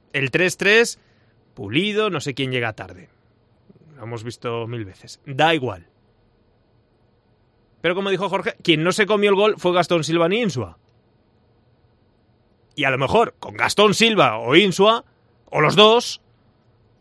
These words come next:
no habrían rematado tan fácil. Ya sé que también a toro pasado es muy sencillo opinar,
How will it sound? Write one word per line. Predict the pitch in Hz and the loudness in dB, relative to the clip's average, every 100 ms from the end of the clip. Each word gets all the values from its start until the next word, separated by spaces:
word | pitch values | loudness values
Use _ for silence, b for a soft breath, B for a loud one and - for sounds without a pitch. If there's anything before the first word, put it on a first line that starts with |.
| _ _ _ _ _ _ | _ _ _ _ _ _
no | 127 160 | -4 0
habrían | 170 170 165 | 2 2 2
rematado | 160 156 160 156 | 2 2 4 6
tan | 160 156 | 4 4
fácil. | 247 233 127 98 - _ _ _ _ _ _ _ _ _ _ _ _ - | 4 2 0 -12 -18 _ _ _ _ _ _ _ _ _ _ _ _ -12
Ya | 123 143 | -4 -2
sé | - 143 143 | 0 -4 -4
que | 139 | -6
también | 117 113 123 147 - _ _ _ | -6 -4 -4 -4 -8 _ _ _
a | 123 113 110 | -8 -6 -4
toro | - 110 | -4 -4
pasado | 131 123 131 135 131 | -4 -6 -4 -4 -4
es | 113 127 | -6 -8
muy | 123 123 120 113 117 - | -8 -6 -6 -8 -10 -10
sencillo | - 127 - 127 120 | -8 -6 -6 -4 -4
opinar, | 135 147 127 | -2 0 0